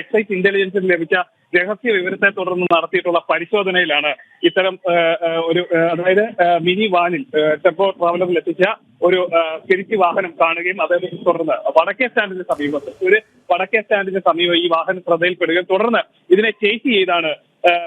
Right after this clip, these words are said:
പിടിക്കുന്ന ഒരു സാഹചര്യം ഉണ്ടായി. കെ എൽ സീറോ സിക്സ് ജെ വൺ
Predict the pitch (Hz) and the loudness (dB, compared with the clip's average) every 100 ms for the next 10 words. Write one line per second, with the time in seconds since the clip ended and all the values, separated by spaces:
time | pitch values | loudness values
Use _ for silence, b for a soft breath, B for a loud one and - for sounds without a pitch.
0 | 190 185 190 190 175 160 165 170 185 180 | -2 -2 0 0 0 2 0 0 -2 -2
1 | 156 165 196 185 175 185 180 180 180 190 | 0 0 0 0 0 -2 -2 -2 0 0
2 | - 202 - 214 156 147 170 202 190 | 0 -4 0 0 0 _ -2 0 0